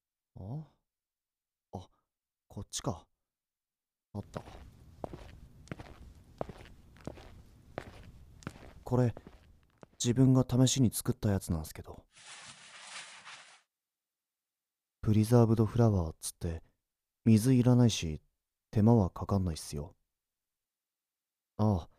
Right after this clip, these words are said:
あ、試しに作ったやつなんで、お代は。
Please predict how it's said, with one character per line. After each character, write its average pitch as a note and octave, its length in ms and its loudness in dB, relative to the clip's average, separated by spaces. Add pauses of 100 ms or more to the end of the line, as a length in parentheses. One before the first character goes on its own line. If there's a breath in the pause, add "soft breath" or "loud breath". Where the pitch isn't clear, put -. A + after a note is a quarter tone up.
(680)
あ、 C#3+ 180 4
試 - 20 2
し D#3+ 120 0
に C#3+ 160 6
作 - 180 -2
っ - 20 -4
た - 180 2
や G#2 80 4
つ - 140 -2
な F2+ 100 2
ん D#2+ 60 -4
で、 D#2 280 -12 (240)
お G2 140 0
代 A2+ 200 4
は。 G#2+ 280 0